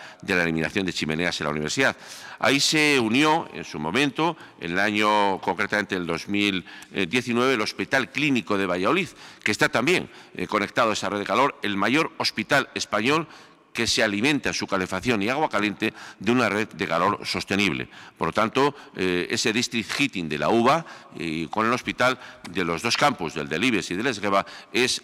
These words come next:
un antecedente que ya está en producción desde el año dos mil catorce. Por tanto, los hechos, eh, están ahí, ¿no? La segunda fase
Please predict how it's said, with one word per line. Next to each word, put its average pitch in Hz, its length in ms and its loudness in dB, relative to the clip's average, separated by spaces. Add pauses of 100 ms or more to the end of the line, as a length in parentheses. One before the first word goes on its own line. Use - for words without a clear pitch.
(140)
un 135 120 0
antecedente 117 640 0 (240)
que 107 100 0
ya 147 100 2
está 143 160 2
en 120 40 0
producción 117 380 0
desde 82 140 -2
el 82 60 2
año 85 140 0
dos 76 120 -6
mil 80 120 -4
catorce. 82 460 -4 (160)
Por - 80 -20
tanto, 104 340 2 (220)
los 98 240 0
hechos, 123 400 0 (240)
eh, 85 360 0
están 110 280 2
ahí, 65 200 -2
¿no? 107 180 -4 (560)
La 110 180 2
segunda 170 360 2
fase 170 440 0